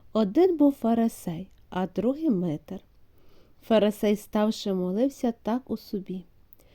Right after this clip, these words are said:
"Боже, дякую тобі, що я не такий, як інші люди, грабіжники, неправедні, перелюбці або як оцей митар. Пощу двічі на тиждень,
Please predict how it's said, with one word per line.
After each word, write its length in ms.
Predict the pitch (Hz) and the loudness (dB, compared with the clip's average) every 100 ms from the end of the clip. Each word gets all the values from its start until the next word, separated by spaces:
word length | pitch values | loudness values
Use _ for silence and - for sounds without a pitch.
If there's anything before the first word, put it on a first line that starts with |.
| - - | -20 -16
"Боже, 600 | 180 214 254 254 - - - | -2 4 4 4 0 -6 2
дякую 460 | 302 392 - 247 240 | 2 2 4 6 6
тобі, 420 | - 202 262 320 | 2 0 2 2
що 220 | - 226 | 0 0
я 260 | 220 233 269 | 2 4 4
не 160 | 254 | 2
такий, 360 | - 185 - 240 | 0 -4 0 0
як 140 | 240 - | 0 -2
інші 440 | 226 226 226 - 208 | -2 -2 -2 -4 -2
люди, 400 | 202 190 - 220 _ | 0 -2 -6 -14 _
грабіжники, 920 | - 294 220 196 220 214 190 180 175 - - - - | -2 0 0 0 -2 0 -4 -4 -6 -8 -20 -20 0
неправедні, 920 | 240 294 - 208 226 220 190 180 175 - | 4 4 2 0 2 0 -2 -2 -4 0
перелюбці 880 | 285 302 233 196 226 247 - 185 196 - - - - | 2 4 2 4 2 2 -2 -2 -2 -4 -20 -20 -4
або 280 | 196 185 277 | -2 4 8
як 260 | 277 277 | 8 6
оцей 400 | - - 285 285 | -2 0 0 2
митар. 520 | 214 202 175 165 165 - _ _ _ - _ _ - - - | 2 0 0 -4 -12 -14 _ _ _ -20 _ _ -20 -20 2
Пощу 480 | 294 349 - - 175 | 6 6 4 -4 -4
двічі 480 | 185 240 294 - 196 | 0 4 4 2 -2
на 180 | 180 | 0
тиждень, 540 | 185 240 285 277 254 | 0 4 4 6 2